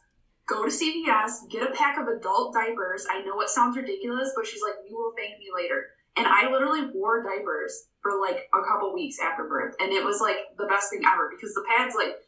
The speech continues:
they don't have wings. They're, like, getting crumpled up in your underwear and, you know, whatever. That's my, I'm, I'm so glad she told me that. <laughs> But it's, like, you don't realize, like, how, I guess, how different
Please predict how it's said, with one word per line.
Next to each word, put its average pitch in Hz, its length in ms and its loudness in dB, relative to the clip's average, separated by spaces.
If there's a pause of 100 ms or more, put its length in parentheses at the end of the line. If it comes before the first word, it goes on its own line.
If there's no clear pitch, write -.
(220)
they 208 40 0
don't 233 220 2
have 262 160 -2
wings. 220 680 -8 (340)
They're, 202 180 0
like, 208 180 0
getting 247 300 0
crumpled 247 320 2
up 302 160 4
in 247 60 -2
your 233 160 2
underwear 415 680 4
and, 339 220 -12 (180)
you 392 80 -10
know, - 240 0
whatever. - 460 0
That's 240 200 2
my, 240 120 2 (480)
I'm, - 320 6
I'm - 40 -6
so - 180 -4
glad - 200 0
she - 100 -8
told - 180 -10
me - 60 -18
that. - 680 -6 (240)
<laughs> - 160 -20
But - 420 2 (380)
it's, 269 320 0 (260)
like, 269 240 -2 (440)
you 233 140 -8
don't 311 240 -2
realize, 226 580 -2
like, 180 180 -2
how, - 600 -2 (320)
I - 100 0
guess, 226 160 -4
how 240 160 0
different - 440 -2